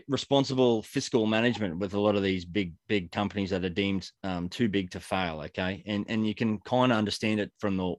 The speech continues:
from the one point, if they did let it pop and the whole thing unravels, what sort of shit show that would leave everybody.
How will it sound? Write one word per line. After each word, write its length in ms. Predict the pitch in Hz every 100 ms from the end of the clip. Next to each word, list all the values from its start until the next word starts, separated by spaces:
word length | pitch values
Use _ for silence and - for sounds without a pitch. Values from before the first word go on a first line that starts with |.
| -
from 240 | - 95
the 60 | 90
one 240 | 95 101
point, 280 | - 101 87
if 100 | -
they 140 | 101
did 300 | 92 117 120
let 160 | 117 110
it 160 | 92
pop 320 | - 107 85 - _
and 240 | - 104 98
the 80 | 101
whole 220 | 123 120
thing 200 | 120 107
unravels, 600 | 95 98 98 92 87 - _ _ _ _ _ _ _ -
what 280 | 110 107
sort 220 | - 120 98
of 60 |
shit 240 | - 113 -
show 220 | 107 95
that 160 | 92
would 120 | 76 92
leave 280 | 95 90 -
everybody. 520 | 98 90 80 78 78